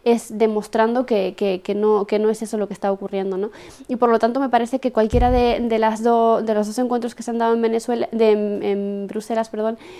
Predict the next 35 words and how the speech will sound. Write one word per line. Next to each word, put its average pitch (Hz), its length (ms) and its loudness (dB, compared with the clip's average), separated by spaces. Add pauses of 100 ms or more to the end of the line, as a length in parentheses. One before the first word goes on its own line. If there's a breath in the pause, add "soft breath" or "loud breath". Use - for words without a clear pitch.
(120 loud breath)
eh, 233 280 6
están 240 260 2
resaltando 240 560 -2
este 214 160 -2
componente, 202 560 -2
¿no? 214 100 0
Y 233 80 2
lo 220 80 0
están 240 240 -2
haciendo 254 240 0
además 247 380 0 (240 loud breath)
con 233 160 2
una 240 440 4
participación 233 800 0
muy 247 240 2
activa, 277 440 0
o 226 40 -2
sea, 214 140 -2
no, 208 240 0
no, 202 360 0
o 196 200 -4 (240 loud breath)
sea, 190 220 0
en 208 240 6
número 254 320 6
también 214 260 4
es 220 80 4
muy 240 120 2
significativa, 233 680 0
pero 214 180 -2
sobre 208 220 -4
todo 233 180 -2
la 220 120 -2
gente 226 280 -6
que 247 80 -6
está, 233 320 2